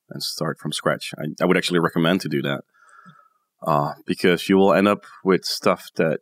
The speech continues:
you could not account for. Like us, but also, like, I'm part of a lo-, a lot of groups, and I speak to a lot of C E Os from SaaS companies, and they all experience the same.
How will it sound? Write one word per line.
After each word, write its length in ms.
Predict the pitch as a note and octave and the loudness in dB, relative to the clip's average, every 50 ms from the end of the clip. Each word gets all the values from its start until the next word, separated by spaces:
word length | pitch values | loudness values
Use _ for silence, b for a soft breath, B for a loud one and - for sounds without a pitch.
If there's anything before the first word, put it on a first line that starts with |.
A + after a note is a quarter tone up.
| _ _ - | _ _ -10
you 160 | F2+ F2+ F2 - | -6 -6 -6 -6
could 220 | - - - F2 | -4 -6 -4 -2
not 160 | F2+ F2 F2 | 0 2 2
account 260 | F#2+ - - A2 B2 - | 2 2 2 0 0 2
for. 220 | - G#2+ C#2+ - - _ _ _ _ _ _ _ _ _ _ _ | 0 -2 -2 -2 -8 _ _ _ _ _ _ _ _ _ _ _
Like 160 | G2 G2+ - | 0 2 4
us, 300 | F2+ - A#2 G2 - - | 4 4 4 4 2 -2
but 220 | - - G2+ F2+ | 0 2 4 4
also, 260 | G2 G2 - - G2+ | 4 4 4 4 4
like, 160 | F#2 F2+ F2 F2+ | 4 4 4 2
I'm 120 | F2 E2 | 0 -2
part 200 | - - G2+ G2 | 0 0 2 2
of 80 | F#2 E2+ | 4 4
a 40 | |
lo-, 220 | F2 F2+ F#2 F2 - - | 4 2 2 2 0 -2
a 60 | - | -2
lot 180 | E2 F2+ F#2+ G#2 | 2 2 2 2
of 100 | G#2 G2 | 0 0
groups, 400 | - A#2 G#2+ F#2+ - - - - b b b b b b b b b b b b b - | 2 4 4 4 4 0 -4 -10 b b b b b b b b b b b b b -2
and 480 | F2+ F2+ F2 F2 F2 E2+ E2+ F2 D#2 | 0 2 2 4 4 4 2 2 0
I 200 | B1+ D#2+ E2 E2+ | 0 0 0 0
speak 240 | E2+ - - G2 F2+ - - | -2 -2 -4 -6 -6 -2 0
to 100 | F#2 F2 | 0 2
a 20 | |
lot 300 | F2 F2+ F#2 F2+ F#2+ G#2 | 4 4 4 4 4 4
of 100 | G#2+ G2 | 2 0
C 300 | - - - A2+ G#2 G2 | 0 0 2 2 4 6
E 40 | G2 | 6
Os 140 | F#2+ F#2 - | 4 4 2
from 120 | - F2+ | 0 -2
SaaS 200 | - - G2 F#2+ | 0 0 -2 0
companies, 460 | - F#2 F2+ - - F2 E2+ F2 E2 | 0 -4 -4 -2 0 0 0 2 2
and 100 | F2 E2+ | 2 2
they 80 | E2 E2 | 2 2
all 140 | E2+ F2+ F#2 | 4 2 2
experience 400 | F2+ - - G2+ G2 F#2 F#2 - | 0 0 0 0 0 0 0 -2
the 60 | F#2+ | -6
same. 280 | - - A#2+ A2+ F#2+ | -4 -2 -2 -2 -2